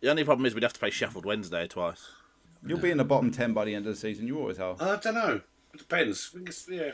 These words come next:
Speaker 3: we'll see.
Speaker 1: We can sign some players. I think we'll be up there. If not,
Speaker 3: Yeah.
Speaker 1: then tenth.
Speaker 3: Sign
Speaker 2: But I thought you said you didn't have any money.
Speaker 3: Well, there
Speaker 1: Well,
Speaker 3: you go. We'll get to
Speaker 1: well,
Speaker 3: that in a minute.
Speaker 2: Did,
Speaker 1: hold
Speaker 2: didn't
Speaker 1: on.
Speaker 2: your manager just come out and say, "We've got no cash, this is our lot"?
Speaker 3: He did. They're also making staff redundant as well,
Speaker 1: But
Speaker 3: but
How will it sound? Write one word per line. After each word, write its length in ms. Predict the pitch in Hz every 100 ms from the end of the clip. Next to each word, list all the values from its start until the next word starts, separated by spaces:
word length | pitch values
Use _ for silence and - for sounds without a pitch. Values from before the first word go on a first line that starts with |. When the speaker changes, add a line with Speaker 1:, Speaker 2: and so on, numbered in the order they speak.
| -
Speaker 3:
we'll 100 | 180
see. 140 | -
Speaker 1:
We 60 | 208
can 60 | -
sign 200 | 247 -
some 140 | 190
players. 360 | 190 214 120 131
I 40 |
think 120 | 156
we'll 80 | 139
be 120 | 131
up 140 | 135 -
there. 200 | 101 104
If 100 | 131 151
not, 180 | 131
Speaker 3:
Yeah. 100 | -
Speaker 1:
then 200 | 127 120 110 _ _
tenth. 320 | - 117 - - -
Speaker 3:
Sign 320 | - - 180
Speaker 2:
But 40 | 175
I 60 |
thought 160 | 208 202
you 140 | 214
said 220 | 202 202 175
you 80 |
didn't 160 | 175 185
have 120 | 185
any 100 | 180
money. 360 | 180 175 113 - - - - -
Speaker 3:
Well, 360 | - 117 104 90 98
there 220 | 113 101
Speaker 1:
Well, 160 | 98 107
Speaker 3:
you 60 | 98
go. 60 | 123
We'll 100 | 123
get 180 | 135 120
to 60 |
Speaker 1:
well, 100 | 165 110
Speaker 3:
that 40 |
in 40 | 117
a 40 |
minute. 180 | 117 104
Speaker 2:
Did, 60 | 202
Speaker 1:
hold 180 | 180 175
Speaker 2:
didn't 160 | 226
Speaker 1:
on. 40 | 226
Speaker 2:
your 140 | 226
manager 360 | 220 214 180 170
just 180 | 170 -
come 120 | 175
out 120 | 170
and 80 | 156
say, 140 | 165 151
"We've 180 | 147 143
got 180 | 156
no 120 | 151 147
cash, 300 | 151 156 -
this 200 | 139 139
is 140 | 127
our 140 | 127
lot"? 260 | 127 117 -
Speaker 3:
He 180 | 139 123
did. 360 | 123 117 92 -
They're 160 | 117
also 320 | 113 113 113 110
making 280 | 110 110
staff 380 | 101 123 107 -
redundant 500 | 107 104 101 90 85 95
as 140 | 90
well, 160 | 101 92
Speaker 1:
But 80 |
Speaker 3:
but 60 | 85